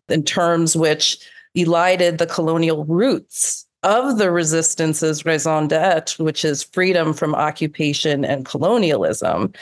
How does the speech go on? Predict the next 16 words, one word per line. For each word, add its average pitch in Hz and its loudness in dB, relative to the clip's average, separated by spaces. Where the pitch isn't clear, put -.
Instead, 185 2
the 180 0
Palestinian 175 2
resistance 156 -2
was 156 -2
in 160 0
effect 156 -4
pathologized, 170 0
de-, 170 -4
depicted 175 -2
as 156 0
beholden 175 0
to 165 -2
a 160 0
mental 165 0
sickness - -2